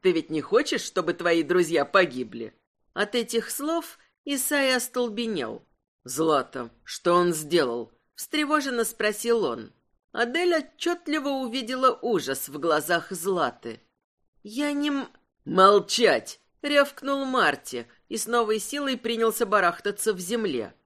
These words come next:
"Злата, рассказывай". "Ничего". Она всхлипнула. "Пока что". "Закрой рот, глупая девчонка!" "А где Тильда?" —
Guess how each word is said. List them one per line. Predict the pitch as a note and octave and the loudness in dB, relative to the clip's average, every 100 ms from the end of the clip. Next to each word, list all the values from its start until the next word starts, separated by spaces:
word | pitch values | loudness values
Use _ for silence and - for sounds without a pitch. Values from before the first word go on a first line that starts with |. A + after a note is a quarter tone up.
| _ _ _ _ | _ _ _ _
"Злата, | C#3+ C#3+ D3+ C3 - B2 A#2 _ | -10 -2 0 0 -4 -10 -12 _
рассказывай". | C#3 D#3+ D#3 - C#3+ C3 A#2+ A#2 - _ _ _ _ | 0 0 0 -2 -4 -2 -8 -8 -12 _ _ _ _
"Ничего". | D#4+ D#4+ D#4 F4+ F4+ D4 A3 A3+ _ _ - | -4 -2 0 0 0 0 -2 -2 _ _ -4
Она | F#3 G#3 | 0 2
всхлипнула. | B3+ - - A#3+ F#3 - D3 C3+ C3 _ _ _ | 0 -4 -4 -4 -4 -6 -4 -4 -6 _ _ _
"Пока | - D4+ - B3 | -12 -10 -2 -2
что". | A3 - - F#3 - _ _ _ - | -2 -6 -4 -4 -6 _ _ _ -6
"Закрой | B2+ - - G#3+ G#3+ | 4 4 8 10 12
рот, | G#3+ G#3+ - | 10 6 4
глупая | F3+ F#3+ - E3 | 4 4 6 4
девчонка!" | D3 E3 - G3 B2+ - F2+ - _ _ _ - | 4 -2 0 0 0 -4 -12 -12 _ _ _ -4
"А | C#3+ | -2
где | D3+ E3 D3+ A#3+ | -2 -4 -2 -2
Тильда?" — | A#3+ - B3+ D3 A2+ A#2 G#2+ | -2 -4 -2 -2 -4 -8 -12